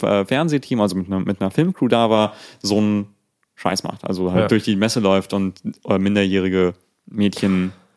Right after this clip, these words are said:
Speaker 1: äh, nach ihrer Vagina fragt.
Speaker 2: Solange das noch passiert, werden wir wohl noch ein bisschen warten müssen mit der Feuilleton-Übernahme.
Speaker 1: <laughs>
Speaker 2: Aber gut, das war tatsächlich auch das Einzige.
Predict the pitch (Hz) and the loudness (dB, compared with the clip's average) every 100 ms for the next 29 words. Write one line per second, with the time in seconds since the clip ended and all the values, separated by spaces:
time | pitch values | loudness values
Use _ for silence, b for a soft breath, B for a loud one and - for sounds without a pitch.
0 | _ - 95 87 85 90 90 92 90 95 | _ -2 2 2 2 -2 -4 0 0 2
1 | 110 113 92 82 - 90 90 - - b | 2 0 0 -2 -4 -6 -6 -8 -16 b
2 | b b b b _ _ - 127 131 131 | b b b b _ _ 0 2 4 2
3 | 160 170 - 143 - 131 117 - - _ | 2 2 2 -2 2 0 0 -4 -12 _
4 | _ _ _ _ _ _ _ _ _ _ | _ _ _ _ _ _ _ _ _ _
5 | 107 101 98 95 95 - 95 95 - 98 | 0 0 0 0 -2 -4 -2 -2 -2 -6
6 | - 104 95 101 95 - 101 - 107 104 | -4 -4 -2 -4 -4 -4 -4 -4 -4 -4
7 | 95 - - - B B B B B 139 | -4 -4 -4 -4 B B B B B -8
8 | B - 147 160 127 117 123 156 151 147 | B -2 0 2 0 -2 2 2 4 2
9 | 147 135 - 131 - - - 131 160 170 | 2 0 -2 -2 -2 -4 -2 -2 -2 -2
10 | 180 - | -2 -2